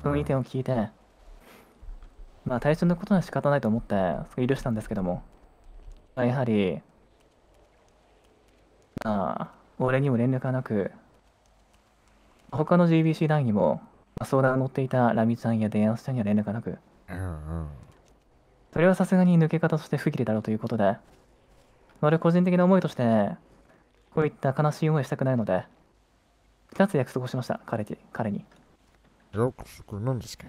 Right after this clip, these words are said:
Speaker 1: はい。一つは、ジービーシー団員と、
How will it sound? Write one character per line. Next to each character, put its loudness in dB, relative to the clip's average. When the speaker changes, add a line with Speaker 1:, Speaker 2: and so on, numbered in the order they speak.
Speaker 1:
は -4
い。 -6
一 0
つ -4
は、 4
ジ 0
ー 4
ビ 2
ー -2
シ -2
ー -2
団 2
員 2
と、 -2